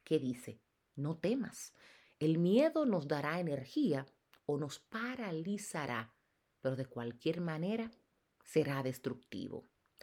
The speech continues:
Lo primero que le dice Moisés es responder en lugar de reaccionar. No sucumbas a la tentación de reaccionar ante el miedo. Él, como tu respuesta, solo será correcto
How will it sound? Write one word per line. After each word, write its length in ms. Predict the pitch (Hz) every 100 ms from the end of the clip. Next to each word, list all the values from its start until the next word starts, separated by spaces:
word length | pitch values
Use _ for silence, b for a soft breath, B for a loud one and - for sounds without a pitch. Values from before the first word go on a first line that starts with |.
| B B B
Lo 120 | 175
primero 400 | 196 196 285 359
que 100 | 240
le 120 | 175
dice 260 | 170 196 220
Moisés 640 | 170 151 - 196 214 -
es 240 | - 175 -
responder 800 | 190 - 170 156 151 190 254 247 _ _ _ _
en 200 | 156 151
lugar 360 | 156 139 143 165
de 100 | 165
reaccionar. 1000 | 131 139 143 - - - - - - - _ _ _ _ _ B B B -
No 100 | 196
sucumbas 680 | 226 233 208 285 233 127 -
a 80 | 135
la 160 | 127
tentación 640 | 131 135 131 131 - 165 175
de 120 | 139
reaccionar 1040 | - 147 147 143 - - 135 147 170 185 - -
ante 420 | 131 135 123 120
el 160 | 117
miedo. 640 | 117 120 131 135 131 78 - _ _ _ b b b b -
Él, 420 | 285 214 202 - _ _
como 260 | - 127 123
tu 100 | 123
respuesta, 640 | 120 - - 208 214 -
solo 300 | - 151 180
será 340 | 175 165 165 -
correcto 720 | 147 135 196 226 - 143